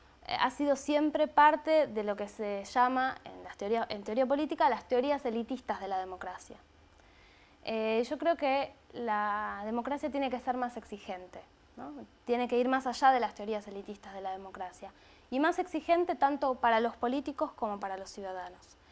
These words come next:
Para los políticos creo que más que ver si, por ejemplo, pueden cumplir lo que dicen que van a hacer,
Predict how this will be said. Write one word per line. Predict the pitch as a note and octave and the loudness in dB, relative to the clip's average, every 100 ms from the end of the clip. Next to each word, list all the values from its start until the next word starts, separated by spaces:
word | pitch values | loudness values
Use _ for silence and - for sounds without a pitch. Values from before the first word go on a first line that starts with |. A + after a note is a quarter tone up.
| - - - | -20 -20 0
Para | - A#3+ | 6 6
los | B3+ B3+ | 6 4
políticos | C#4+ D4 G#4 G4+ - G#3+ G3 - - | 2 2 2 -2 -2 -2 -4 -14 -6
creo | A#3 A#3+ | -2 0
que | A#3+ A3+ A#3 - _ _ _ - | 0 -2 -2 -8 _ _ _ -14
más | - B3 C#4 C#4+ | -6 0 2 2
que | - D4+ C4+ | 2 2 4
ver | C4+ C#4 D4+ | 6 6 4
si, | C#4+ - | -2 -6
por | G#3+ G3+ | -4 -4
ejemplo, | A#3+ B3 A#3 | -4 -4 0
pueden | B3 A#3+ A#3 | 0 0 -4
cumplir | G#3 G#3 - C4 E4 | -6 -6 -2 2 2
lo | C#4+ A3+ G#3 | 4 2 2
que | G#3 | -2
dicen | B3+ B3+ A3+ | -2 -2 -6
que | G#3 | -2
van | G3+ G#3 | -2 -2
a | |
hacer, | G3+ - C#4 D4+ | -4 0 2 2